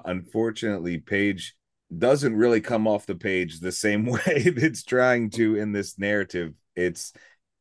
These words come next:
there's, there's a line in there, and I'm paraphrasing, but it's like, "I'm a half-read story." This sort of sings like a half-read story. And if it's made to be so on purpose,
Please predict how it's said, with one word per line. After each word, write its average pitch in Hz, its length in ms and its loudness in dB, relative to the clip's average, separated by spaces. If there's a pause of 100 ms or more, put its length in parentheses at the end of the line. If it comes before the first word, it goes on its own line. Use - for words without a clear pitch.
(460)
there's, 95 400 -4
there's 107 200 0
a 110 60 2
line 92 280 0
in 92 120 -4
there, 87 360 2 (240)
and 80 180 -12
I'm 82 140 -8
paraphrasing, 82 640 -2
but 76 100 -6
it's 73 160 -10
like, 78 180 -6
"I'm 82 140 -6
a 76 40 -8
half-read 80 640 -6
story." 80 520 -6 (320)
This 113 260 0
sort 151 280 0
of 139 80 0
sings 143 460 -4
like 92 200 2
a 87 100 -2
half-read 85 500 -4
story. 76 340 -6 (240)
And 110 100 2
if 127 140 2
it's 160 200 2
made 139 480 2 (720)
to 135 120 -4
be 120 320 0
so 120 400 2
on 113 140 0
purpose, 120 540 -2